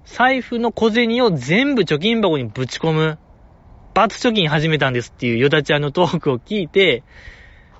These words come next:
そのバナナマンの日村さんが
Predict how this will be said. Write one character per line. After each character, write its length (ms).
そ 120
の 80
バ 140
ナ 100
ナ 140
マ 640
ン 140
の 300
日 160
村 240
さ 160
ん 100
が 280